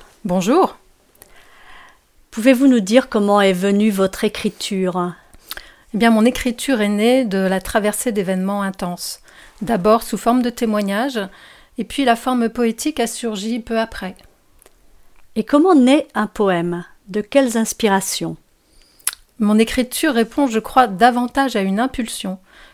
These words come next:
Speaker 1: comme quelque chose qui s'impose. L'inspiration est moins organique et plus subtile, mais les deux sont très liés, bien sûr.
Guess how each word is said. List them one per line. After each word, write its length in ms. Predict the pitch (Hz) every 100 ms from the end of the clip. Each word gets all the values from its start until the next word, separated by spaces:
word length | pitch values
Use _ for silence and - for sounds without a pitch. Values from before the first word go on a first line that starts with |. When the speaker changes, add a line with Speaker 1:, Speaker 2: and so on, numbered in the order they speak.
| -
Speaker 1:
comme 240 | 208 196
quelque 320 | - 190 -
chose 280 | 190 - 233
qui 120 | -
s'impose. 640 | 196 202 185 - 180 170 175 - _ - _ -
L'inspiration 840 | 196 196 - 196 190 - 269 262
est 100 | 214
moins 300 | 202 214 220
organique 540 | 214 190 202 208 214 -
et 320 | 190 180 180
plus 160 | - 220
subtile, 520 | - 233 - 208 180 -
mais 140 | 196
les 120 | 190
deux 120 | 185 220
sont 200 | - 202
très 220 | - 208
liés, 220 | 202 208
bien 180 | 175 185
sûr. 320 | - 180 -